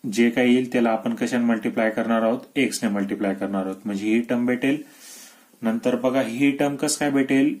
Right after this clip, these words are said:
डॅबा वाय अप-, डॅबा u upon डॅबा वाय हा आहेच आपल्याकडे. मग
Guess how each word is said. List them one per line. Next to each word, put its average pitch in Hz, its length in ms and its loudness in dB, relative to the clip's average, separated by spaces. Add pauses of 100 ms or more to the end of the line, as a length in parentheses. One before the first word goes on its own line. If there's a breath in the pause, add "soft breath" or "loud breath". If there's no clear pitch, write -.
(120)
डॅबा 120 300 2
वाय 123 320 4
अप-, 120 200 -2 (100)
डॅबा 120 260 2
u 123 200 4
upon 123 200 0
डॅबा 117 260 2
वाय 117 260 2
हा 117 140 -4
आहेच 120 200 0
आपल्याकडे. 120 520 0 (920 loud breath)
मग 113 120 2